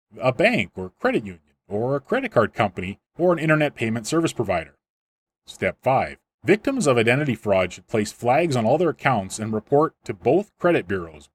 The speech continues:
Equifax and TransUnion. Finally, the center also warns that victims of fraud are often targeted a second or third time with the promise of recovering money they previously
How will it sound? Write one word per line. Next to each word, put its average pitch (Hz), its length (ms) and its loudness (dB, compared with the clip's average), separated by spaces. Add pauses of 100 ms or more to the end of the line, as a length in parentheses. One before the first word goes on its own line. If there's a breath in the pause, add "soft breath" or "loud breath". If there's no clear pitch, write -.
(220)
Equifax 175 720 -4
and 110 160 -12
TransUnion. 113 600 -2 (840)
Finally, 143 520 2 (240)
the 135 80 -2
center 240 340 0
also 151 360 4
warns 110 360 0
that 95 140 -4
victims 170 320 -2
of 123 140 0
fraud 113 420 4
are 95 160 -6
often 156 300 0
targeted 113 640 2
a 92 100 -14
second 175 380 -4
or 110 160 0
third 220 420 0
time 87 400 -10
with 123 140 -2
the 127 80 -2
promise 156 460 2
of 110 160 -4
recovering 107 600 0
money 110 360 -2
they 92 160 -4
previously 104 520 -6